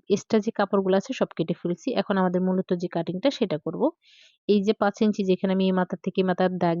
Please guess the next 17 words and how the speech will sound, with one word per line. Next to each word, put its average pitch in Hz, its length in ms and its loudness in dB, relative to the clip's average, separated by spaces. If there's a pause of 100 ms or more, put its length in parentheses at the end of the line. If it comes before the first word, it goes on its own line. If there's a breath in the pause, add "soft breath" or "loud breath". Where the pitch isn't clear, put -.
দিয়েছি 175 420 2
সেটা 185 280 0
কিন্তু 175 200 0
আমি 165 140 0
এখন 165 280 -4
কাটিং 165 300 -2
করে 175 220 -2
নিচ্ছি 175 340 -2 (1120)
যেভাবে। 170 540 0 (1700 soft breath)
এটা 233 120 4
কিন্তু 254 180 4
আমাদের 240 240 4
সাইড 196 220 2
প্লেটের 208 360 2
কুর্তির 247 400 -2
মাঝখানে 196 500 2
যেটা, 196 360 2